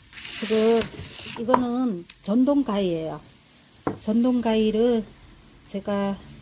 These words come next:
그 셀카봉이나 뭐 이렇게 촬영하는 그 장비가 있어야 되는데 그 장비가 없으니까 지금 한 손으로 들고 한 손으로 제가 이렇게 누르면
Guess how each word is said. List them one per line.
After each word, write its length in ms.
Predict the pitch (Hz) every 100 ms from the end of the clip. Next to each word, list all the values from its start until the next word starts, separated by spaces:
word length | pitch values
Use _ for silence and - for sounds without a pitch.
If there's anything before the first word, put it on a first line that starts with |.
| - - - - - -
그 220 | 208 196
셀카봉이나 840 | 196 339 349 330 302 269 247 226 208
뭐 260 | 190 190 196
이렇게 640 | 196 - 185 185 202 196 - - - - - - -
촬영하는 540 | 311 320 294 254 240
그 500 | 226 220 220 214 202 190 - - - -
장비가 400 | - 202 269 262
있어야 340 | 202 202 254 226
되는데 540 | 208 196 202 262 208 - - - - - - - -
그 180 | 226
장비가 440 | - 196 214 254 214
없으니까 840 | 185 - 254 226 - 175 190 190 180 - - - - -
지금 580 | - 220 214 214 214 180 - - - - - - - - - - -
한 200 | 247 247
손으로 400 | 302 277 254 240
들고 480 | 226 240 294 349 381 - - - - - - - - -
한 180 | 226
손으로 420 | 208 254 220 180 175 - -
제가 220 | - 240 262
이렇게 300 | 240 254 262
누르면 720 | 220 220 226 247 285 185